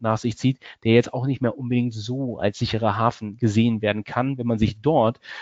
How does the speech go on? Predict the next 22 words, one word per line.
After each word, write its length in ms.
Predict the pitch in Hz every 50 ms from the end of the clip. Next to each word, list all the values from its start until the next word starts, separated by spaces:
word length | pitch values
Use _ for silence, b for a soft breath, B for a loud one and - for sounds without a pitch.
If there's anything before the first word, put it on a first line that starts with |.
| B B
die 60 | - 113
massive, 640 | 113 123 123 - - 123 113 110 117 120 120 120 117
das, 220 | - 117 - - -
das 140 | 113 -
massive 560 | 123 120 135 - - 120 110 117 113 - _ -
aufgeblähte, 960 | 120 117 - - - 110 104 113 117 117 - - 123 117 117 113 110 - -
ähm, 160 | 110 107 107 - -
S-N-B-Bilanz, 800 | - 123 - 131 123 110 113 107 101 101 98 92 95 95 - -
die, 220 | - 92 92 95 101
ähm, 320 | 104 104 104 101 95 98 - _ _ _ -
Notenbankbilanz 840 | 101 95 98 104 117 110 107 117 117 107 - 120 104 110 104 - -
der 180 | 113 107 101
Schweizer 340 | - - 123 147 - - 127
Notenbank 460 | 107 104 104 87 87 87 98 98 -
anschaut. 420 | - 107 104 - - - 107 110 _ B B B B B B B B B B B B B B B -
Ähm, 300 | 127 117 113 113 120 - -
was 240 | - 135 131 - -
wiederum 360 | 143 139 139 123 139 143 151
unterm 260 | 151 139 127 127 120
Strich 240 | - - 135 120 -
dazu 260 | - - - - 135
führt, 480 | - - - 143 160 160 - - -